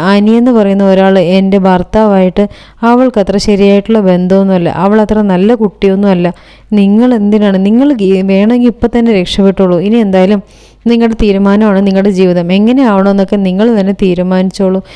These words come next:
എന്നിങ്ങനെ അനാമിക അയാളോട് പറയാം. അപ്പോൾ അയാൾ അനാമികയോട് പറയുന്നുണ്ട്, "എന്തായാലും അനാമികയെ ഞാൻ എന്ന് നന്ദുവിനെ കണ്ടോ അന്ന് തൊട്ട്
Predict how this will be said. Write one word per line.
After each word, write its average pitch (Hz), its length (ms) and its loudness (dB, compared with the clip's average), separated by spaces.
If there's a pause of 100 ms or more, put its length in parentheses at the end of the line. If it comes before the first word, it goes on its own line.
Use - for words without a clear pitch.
(200)
എന്നിങ്ങനെ 220 440 0
അനാമിക 185 480 0
അയാളോട് 185 380 0
പറയാം. 180 300 0
അപ്പോൾ 185 160 -2
അയാൾ 180 360 0
അനാമികയോട് 196 680 -2
പറയുന്നുണ്ട്, 190 560 0 (480)
"എന്തായാലും 180 420 0
അനാമികയെ 214 520 0 (400)
ഞാൻ 175 420 -4
എന്ന് 202 360 0
നന്ദുവിനെ 226 500 0
കണ്ടോ 185 380 -2 (500)
അന്ന് 277 340 2
തൊട്ട് 220 340 0